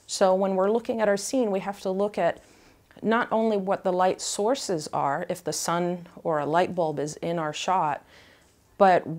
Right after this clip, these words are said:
what is reflecting light and what is absorbing light. The other thing we want to look at is how much is there of each. Um, if I'm shooting a very bright, uh, let's go back to that, maybe a yellow building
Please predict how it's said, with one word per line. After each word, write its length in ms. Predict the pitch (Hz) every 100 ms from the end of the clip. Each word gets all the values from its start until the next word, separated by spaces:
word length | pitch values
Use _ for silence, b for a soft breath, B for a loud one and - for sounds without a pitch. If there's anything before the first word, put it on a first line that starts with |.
| - _
what 480 | 165 175 202 220 -
is 400 | 196 185 175 170
reflecting 680 | 180 175 208 202 - 214 220
light 240 | 220 220 185
and 160 | 185
what 120 | 185
is 160 | 180 175
absorbing 600 | 170 160 156 165 156 123
light. 400 | - - - - - _ _ _ _ _ _ _ _ _ B B B B B -
The 220 | 196 208
other 200 | 220 262
thing 220 | 262 220
we 100 | 196
want 180 | 190 180
to 40 |
look 220 | 175 175
at 100 | 190
is 140 | 170 -
how 240 | - 202
much 300 | 196 196 - 190
is 160 | 180
there 180 | 175 170
of 140 | 165 -
each. 400 | 165 - - - - _ _ _ B B B
Um, 480 | - 175 165 156 151 185
if 140 | 170
I'm 160 | 196 196
shooting 600 | - 202 196 185 180 -
a 220 | 170 170
very 600 | 156 180 190 196 190 185 - b b - - _
bright, 600 | 170 180 190 185 - - B B B -
uh, 420 | 165 160 156 151 -
let's 280 | 175 -
go 180 | - 180
back 180 | 170 170
to 100 | -
that, 420 | 156 160 175 - -
maybe 280 | 170 165
a 40 | 170
yellow 340 | 165 180 180
building 600 | 165 165 165 165 165 160